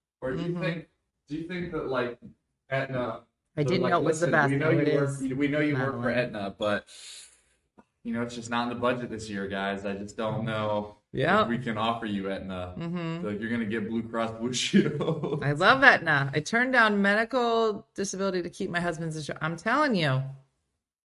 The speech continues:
Speaker 2: Yep. Ask if they need a sponsor. I'm telling you. Yep.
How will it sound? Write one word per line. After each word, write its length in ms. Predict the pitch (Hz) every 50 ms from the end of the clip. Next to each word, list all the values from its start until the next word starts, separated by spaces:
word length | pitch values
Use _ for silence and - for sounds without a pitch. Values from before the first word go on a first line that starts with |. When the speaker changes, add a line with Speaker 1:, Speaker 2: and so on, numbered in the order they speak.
| _ _ _ _ _ _ _
Speaker 2:
Yep. 400 | - 120 131 139 156 185 185 - _ _ _ _ _ _ _ -
Ask 260 | 226 247 311 - - -
if 120 | 427 -
they 160 | 466 466 453
need 200 | 427 415 440 427
a 60 | 427 -
sponsor. 640 | - - - 339 339 349 349 359 349 - - 254 196
I'm 220 | 175 180 190 226 208
telling 360 | - 311 285 277 277 269 254
you. 340 | 220 190 160 147 147 143 135 - - _ _ _ _ _ _ _ _ _ _ _ _ _ _ _ _ _ _ _ _ _ _ _ _ _ _ _ _ _ _
Yep. 320 | - 123 127 135 139 139